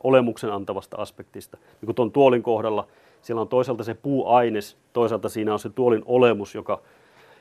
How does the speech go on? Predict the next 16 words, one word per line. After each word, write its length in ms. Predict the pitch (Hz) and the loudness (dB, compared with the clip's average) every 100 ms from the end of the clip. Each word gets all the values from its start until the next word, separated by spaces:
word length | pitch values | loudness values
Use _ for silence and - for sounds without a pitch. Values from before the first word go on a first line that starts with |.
| - | -6
jo-, 140 | 113 95 | -2 2
joiden 280 | 131 127 - | 4 4 2
yhteenliittyminen, 1080 | 175 160 - 127 117 123 113 117 101 95 85 _ _ _ - | -2 -2 0 0 0 -2 -4 -8 -6 -6 -8 _ _ _ -6
ää, 280 | 110 101 92 _ | 0 0 0 _
saa 300 | - 110 104 | -4 0 4
aikaan 420 | 113 104 104 90 - _ _ _ _ _ | 2 0 -4 -6 -8 _ _ _ _ _
tällaisen 420 | - 104 98 98 - _ | -2 0 0 -4 -10 _
konkreettisen 640 | - 120 - 107 - 101 90 _ _ | -2 -2 -2 -10 -10 -14 -14 _ _
olion. 400 | - 120 107 95 - _ _ _ _ _ _ _ _ | -4 -2 -2 -6 -14 _ _ _ _ _ _ _ _
Aineellisilla 680 | - 165 175 151 131 135 127 | 4 4 4 0 -2 -2 0
olennoilla 500 | 139 143 127 123 117 | 2 2 0 0 0
on 100 | 113 | 0
aina 360 | 151 156 151 117 - - | 4 6 6 2 -2 -6
nämä 220 | 113 123 | 0 2
kaksi 380 | - 147 - - | 4 4 4 4
aspektia, 600 | 127 - - - - 101 | 2 2 -6 -8 -6 -4